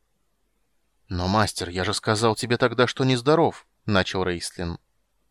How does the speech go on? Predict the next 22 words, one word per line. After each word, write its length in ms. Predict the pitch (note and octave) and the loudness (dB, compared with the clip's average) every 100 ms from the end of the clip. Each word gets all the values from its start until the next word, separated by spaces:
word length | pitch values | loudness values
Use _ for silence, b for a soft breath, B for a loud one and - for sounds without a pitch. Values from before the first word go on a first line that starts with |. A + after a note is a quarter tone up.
| _ _ _ _ _ - | _ _ _ _ _ -8
Боевой 420 | F2 G2 F#2+ F#2 | 0 2 2 0
маг 260 | G2+ E3+ - | 0 -2 -4
рассмеялся. 840 | - - A#2+ F#2+ D#2 - - - _ _ _ _ _ _ _ _ | -6 -2 -2 -2 -4 -6 -10 -14 _ _ _ _ _ _ _ _
«Я 280 | - A2 A2 | -2 4 4
же 100 | F#2+ | 4
просто 340 | - G2+ F2+ - | 2 2 2 0
подтруниваю 720 | A2 G2 - A2 G#2+ G2 F#2+ | 0 2 4 4 4 2 2
над 180 | F#2 - | 0 2
тобой, 340 | G2 F#2+ F#2+ | 0 2 4
Алый, 380 | F#2 F2+ E2+ E2 _ - | 6 6 4 -2 _ 0
а 100 | C3 | 2
ты 180 | D3 | 4
кидаешься 560 | C3+ B2 A2+ A2 - G#2 | 2 4 6 4 4 -2
в 60 | F2 | -4
бой». 380 | F2+ F2 E2 - _ _ _ _ _ _ _ _ _ _ _ _ _ _ _ _ - | 0 0 0 -6 _ _ _ _ _ _ _ _ _ _ _ _ _ _ _ _ -2
Рейстлин 500 | G2 C#3+ - F#2 E2+ | 0 0 -4 -6 -4
был 140 | F2 | -2
совершенно 520 | - F#2+ F#2 - F#2 | -2 -2 -2 0 0
не 120 | F#2+ | 0
в 80 | F#2+ | -2
том 180 | - G2+ | -2 0
настроении, 840 | G2+ - A2 B2 F3+ A#2+ E2 D2+ | -2 -2 -2 -2 -2 0 -2 -8